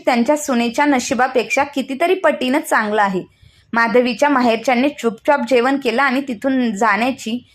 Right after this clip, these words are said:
निघून तयारी केली. माधवीने आपल्या नवऱ्याला सांगितलं होतं की तिचा दादा, अण्णा, वहिनी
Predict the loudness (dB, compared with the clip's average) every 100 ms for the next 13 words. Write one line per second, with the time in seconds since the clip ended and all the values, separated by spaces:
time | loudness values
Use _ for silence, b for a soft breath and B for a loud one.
0 | b -2 0 2 0 2 2 4 2 -2
1 | -2 -4 -6 _ b b -2 0 2 2
2 | 2 0 2 0 2 4 4 4 2 0
3 | 0 2 2 4 2 0 -4 -4 0 2
4 | 2 2 2 2 2 2 2 2 0 -4